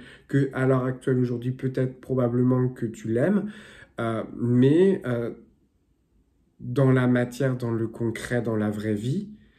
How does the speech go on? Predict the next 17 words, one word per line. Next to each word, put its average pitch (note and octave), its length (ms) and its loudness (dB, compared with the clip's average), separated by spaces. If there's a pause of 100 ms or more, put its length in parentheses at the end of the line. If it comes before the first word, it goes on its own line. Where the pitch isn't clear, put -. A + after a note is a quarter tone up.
(160)
tu - 220 -2
n'as A2 180 0
pris C3+ 460 -4 (100)
aucune D3 540 -2 (160)
décision B2 840 -4 (520)
pour F3+ 200 2
aller C#3+ 300 4
en E3+ 100 0
ce F#3+ 160 -2
sens. - 480 -2 (240)
Donc, C3+ 380 0
t'assumes, - 420 0
mon E3 220 4
gars A2 180 0
ou G#2+ 60 0
ma G#2+ 180 -2
fille. G#2 300 -8